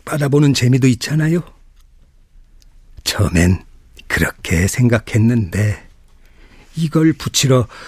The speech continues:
우체국에 아직 한 번도 갔다 오진 않았다니. 에이, 주소까지 다 써놓고 수신인 김재원이라고 써놓고 뭘 망설이는 걸까요?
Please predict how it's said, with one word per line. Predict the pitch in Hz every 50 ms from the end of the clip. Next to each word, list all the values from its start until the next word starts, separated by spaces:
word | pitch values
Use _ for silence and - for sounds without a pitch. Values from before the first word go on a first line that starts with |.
| - -
우체국에 | 120 120 113 - - 135 117 98 104 98 104 104 101 - - -
아직 | - 95 92 98 95 - - -
한 | 160 123
번도 | 101 98 92 87 - 107
갔다 | - - - 101 - - 113 85
오진 | 82 - - 104 90
않았다니. | 90 92 98 95 - - - - 80 82 80 82 85 - - - - - - - - - - - - - - - -
에이, | - - - - - - - - - - - - - - - - - - - - - - - - - - - - - - - - - - - - - -
주소까지 | - 131 117 107 127 113 - - 123 113 127 123
다 | - 104 107 107 104 110 117 110
써놓고 | 110 - - - 127 123 113 110 - - - - 120 107 107 107 107 101 98 92 - - - -
수신인 | - - - 143 123 - - 120 107 110 113 113
김재원이라고 | 107 - - 120 117 117 104 117 107 101 98 98 95 87 95 - - 110
써놓고 | - - - - 104 98 110 110 110 104 - - - - 120 107 98 - - _ - - - - - _ _ -
뭘 | 127 127 135 151 151 - 160 165 170
망설이는 | 156 139 117 107 98 - 110 101 107 104 98 104
걸까요? | 95 113 110 - - 92 82 71 73 69 65 - -